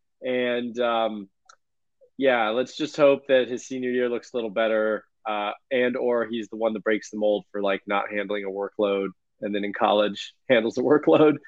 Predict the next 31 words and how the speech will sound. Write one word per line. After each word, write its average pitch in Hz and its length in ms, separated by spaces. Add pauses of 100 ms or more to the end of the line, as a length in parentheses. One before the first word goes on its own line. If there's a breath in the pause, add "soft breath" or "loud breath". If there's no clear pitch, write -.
(380 loud breath)
So 143 580
that 202 300
rounds 196 320
out 185 180
the - 160
first 196 320
round. 147 380 (1500)
Let's 180 240
do 226 160
this 208 220
real 190 160
quick. 185 300 (520)
Uh, 147 320 (100)
Dylan 220 280
Raiola 202 360
the 151 60
same, 165 360
Micah 160 300
Hudson 156 320
the 135 80
same. 139 340
So 127 160
the 127 80
top 214 400
two 220 220
for - 180
our 175 200
group 156 340
are 147 180
the 139 80
same. 131 360